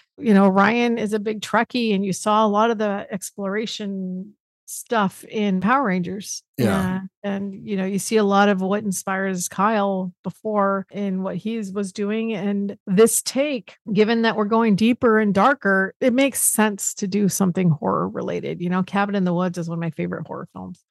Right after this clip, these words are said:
Speaker 2: Yeah,
Speaker 1: Uh, just
Speaker 2: same.
Speaker 1: because it ban-, it balances horror and comedy so freaking well without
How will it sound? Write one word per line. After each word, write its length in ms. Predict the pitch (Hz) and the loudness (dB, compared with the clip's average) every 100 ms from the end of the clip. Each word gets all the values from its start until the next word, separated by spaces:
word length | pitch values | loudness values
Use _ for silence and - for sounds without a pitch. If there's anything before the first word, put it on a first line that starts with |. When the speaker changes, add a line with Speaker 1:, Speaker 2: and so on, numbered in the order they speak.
| - | -4
Speaker 2:
Yeah, 480 | 123 104 95 87 82 | -2 -2 -2 -4 -6
Speaker 1:
Uh, 40 | 92 | -10
just 160 | - - | -16 -10
Speaker 2:
same. 120 | 98 | -4
Speaker 1:
because 160 | 202 190 | -2 -4
it 180 | 202 - | -8 -10
ban-, 340 | 185 190 180 208 | -8 -6 -8 -8
it 100 | 185 | -2
balances 720 | 180 202 202 180 175 165 175 - | 0 0 0 -2 -4 -4 -8 -6
horror 400 | 190 185 180 170 | 0 0 0 -2
and 260 | - 170 151 | -2 -4 -2
comedy 380 | 156 156 156 156 | -4 -4 -6 -8
so 400 | - 175 160 170 - | -10 -8 -8 -10 -12
freaking 260 | 180 165 | -10 -10
well 300 | 147 - 180 - - | -8 -8 -10 -16 -18
without 600 | - 202 190 190 190 | -4 -2 2 2 2